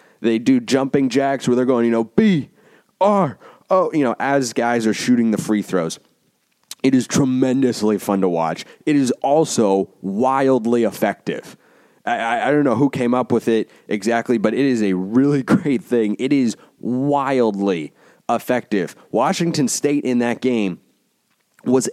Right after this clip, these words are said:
eight of ten from the free throw line in the first half. When they switched ends of the court and had to shoot into that Santa Clara student section, they were three of nine. That type of energy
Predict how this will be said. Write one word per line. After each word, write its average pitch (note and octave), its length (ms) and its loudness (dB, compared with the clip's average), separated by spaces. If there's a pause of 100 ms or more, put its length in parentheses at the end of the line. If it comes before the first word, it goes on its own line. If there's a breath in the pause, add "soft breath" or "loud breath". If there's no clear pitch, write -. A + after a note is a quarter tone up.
(120)
eight E3 320 -2
of C3+ 200 0
ten G2+ 440 -2 (260 loud breath)
from B2 140 0
the A#2+ 80 2
free C3+ 200 0
throw A#2 220 0
line A#2 180 0
in A2 100 0
the G#2 60 -2
first G#2+ 360 -2
half. F2 420 -4 (460 soft breath)
When B2+ 160 2
they D3 100 2
switched E3+ 480 -2
ends D3+ 300 0
of C3+ 60 0
the A#2+ 60 0
court B2 460 0 (920 soft breath)
and A#2+ 120 -2
had D3 260 -4
to C3 40 2
shoot C3+ 260 2
into C3+ 220 0
that B2+ 160 -2
Santa C3+ 260 -2
Clara C3 240 0
student C3 280 0
section, C#3+ 320 -2
they C#3 100 2
were F#3 160 2
three D#3 600 0
of G#2+ 220 -4
nine. A2 560 -2 (460 soft breath)
That E3+ 240 -2
type F3 300 -2
of A#2 100 -4
energy C3 580 0